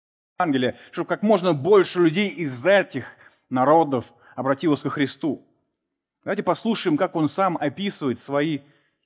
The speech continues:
серые будни. Второе Коринфянам,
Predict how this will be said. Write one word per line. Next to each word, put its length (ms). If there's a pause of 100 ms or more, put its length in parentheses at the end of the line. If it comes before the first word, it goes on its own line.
серые 680
будни. 560 (1120)
Второе 340
Коринфянам, 640